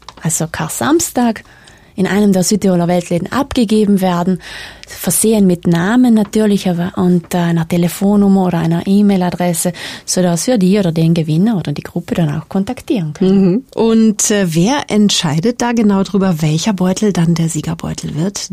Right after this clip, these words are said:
Speaker 2: Jury klingt immer so, ja gut, das sind jetzt so anonym so ein paar Menschen, wir wissen aber nicht, wer sich da <laughs> tatsächlich mit beschäftigt.
Speaker 1: Also wir haben eine Jury und da gibt es einen Vertreter aus den Südtiroler Weltläden, einen Vertreter oder eine Vertreterin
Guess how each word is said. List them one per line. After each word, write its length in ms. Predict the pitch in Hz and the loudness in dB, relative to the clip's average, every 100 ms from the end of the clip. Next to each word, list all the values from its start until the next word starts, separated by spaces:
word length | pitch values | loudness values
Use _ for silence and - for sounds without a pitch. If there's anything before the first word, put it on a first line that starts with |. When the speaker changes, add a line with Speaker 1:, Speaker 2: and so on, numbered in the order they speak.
| - | 0
Speaker 2:
Jury 360 | 196 208 226 190 | 2 4 2 2
klingt 260 | 214 208 | 2 2
immer 160 | 180 196 | 2 0
so, 140 | 185 | 2
ja 140 | 185 185 | 0 0
gut, 200 | 214 196 | 0 0
das 120 | 180 | 2
sind 80 | 202 | 2
jetzt 140 | 196 | 0
so 80 | 196 | -2
anonym 460 | - 208 208 233 262 | 0 4 4 4 2
so 120 | 254 | 2
ein 80 | 233 | 0
paar 240 | 233 208 | 0 0
Menschen, 480 | 220 208 254 - 262 | 0 2 0 2 2
wir 140 | 233 | 2
wissen 180 | 226 262 | 0 0
aber 160 | 240 226 | 0 2
nicht, 220 | 233 254 | 2 0
wer 160 | 226 277 | 0 0
sich 160 | - | 0
da 100 | 226 | -2
<laughs> 0 | |
tatsächlich 680 | - - 269 294 254 269 269 | -2 -2 -2 0 0 0 0
mit 200 | 226 226 | 0 -2
beschäftigt. 680 | 233 - 190 233 - 196 - - - - - | -4 -2 -4 -4 -6 -6 -8 -20 -20 -16 -14
Speaker 1:
Also 240 | - - 175 | -8 -4 -2
wir 220 | 175 185 | -2 -2
haben 180 | 175 165 | 0 0
eine 200 | 151 160 | -2 -4
Jury 480 | - 160 170 233 440 | -4 -2 0 0 2
und 220 | 220 185 | 0 0
da 400 | 165 165 170 170 - | -4 -4 -4 -6 -8
gibt 240 | 175 165 | -10 -8
es 240 | 165 160 - | -8 -6 -6
einen 240 | 165 160 | -6 -8
Vertreter 680 | 165 165 170 165 165 160 170 - _ - | -8 -10 -10 -8 -8 -8 -10 -16 _ -16
aus 120 | - | -8
den 100 | 175 | -6
Südtiroler 500 | 165 175 185 175 170 | -6 -6 -4 -2 -2
Weltläden, 480 | 170 277 - 226 208 | -2 -2 0 0 0
einen 200 | 190 190 | 0 -2
Vertreter 600 | 180 190 - 190 - 180 | -4 -8 -6 -8 -6 -6
oder 160 | 175 175 | -4 -4
eine 160 | 170 | -4
Vertreterin 640 | 165 170 180 175 185 170 | -6 -8 -8 -6 -4 -4